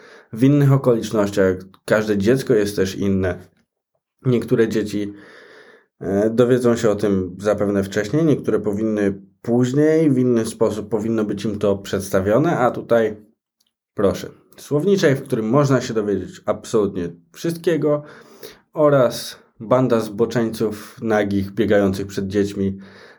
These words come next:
na scenie teatru. Jeszcze twierdzą bezczelnie, że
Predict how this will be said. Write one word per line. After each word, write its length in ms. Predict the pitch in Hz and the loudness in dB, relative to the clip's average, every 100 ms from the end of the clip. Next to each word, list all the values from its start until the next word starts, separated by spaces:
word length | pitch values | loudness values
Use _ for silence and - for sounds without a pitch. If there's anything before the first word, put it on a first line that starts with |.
| - | -4
na 260 | 113 110 | 2 2
scenie 580 | 101 - - 110 104 98 | 0 -8 0 0 2 0
teatru. 500 | 95 98 104 107 101 | 2 2 2 0 0
Jeszcze 320 | 98 95 - | 0 0 -6
twierdzą 840 | 87 - - 110 101 98 98 95 - _ _ _ _ _ _ _ - 90 | -12 -14 -2 0 2 0 0 -2 -8 _ _ _ _ _ _ _ -20 -18
bezczelnie, 880 | 90 95 95 107 - 113 107 104 107 | -16 -14 -2 -2 0 0 0 2 0
że 400 | 101 98 98 98 | 2 2 2 2